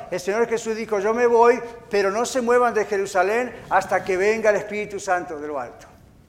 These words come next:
Y ahí estuvieron. ¿Y qué estuvieron haciendo esos diez días? Orando. Como el Señor les dijo, escondidos, pero orando. Observa el relato. Cuando el Espíritu Santo desciende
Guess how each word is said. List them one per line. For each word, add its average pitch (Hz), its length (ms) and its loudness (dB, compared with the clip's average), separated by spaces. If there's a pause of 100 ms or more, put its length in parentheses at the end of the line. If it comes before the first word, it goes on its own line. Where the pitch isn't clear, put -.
(380)
Y 175 80 -2
ahí 202 160 6
estuvieron. 254 680 2 (200)
¿Y 185 80 -8
qué 254 100 -4
estuvieron 269 380 -2
haciendo 233 340 -4
esos 180 220 -4
diez 175 180 -2
días? 170 260 0
Orando. 165 600 2 (1000)
Como 196 200 -4
el - 40 -6
Señor 180 300 -2
les 202 100 0
dijo, 147 320 -4
escondidos, 220 600 -2
pero 180 260 0
orando. 160 420 2 (1700)
Observa 294 500 6
el 247 80 8
relato. 214 500 4
Cuando 180 280 0
el 185 60 -2
Espíritu 226 500 -4
Santo 226 360 -2
desciende 175 800 -4